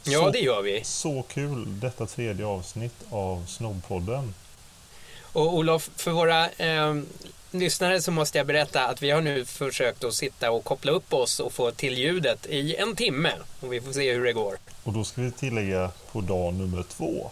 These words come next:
Speaker 2: Vi har alltså gjort ett försök tidigare.
Speaker 1: Ja, som fick gå i papperskorgen.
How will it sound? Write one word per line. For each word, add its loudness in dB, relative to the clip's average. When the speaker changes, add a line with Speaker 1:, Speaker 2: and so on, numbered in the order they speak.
Speaker 2:
Vi -6
har 0
alltså -4
gjort -4
ett 0
försök -4
tidigare. 2
Speaker 1:
Ja, 0
som 2
fick 0
gå 4
i 2
papperskorgen. 0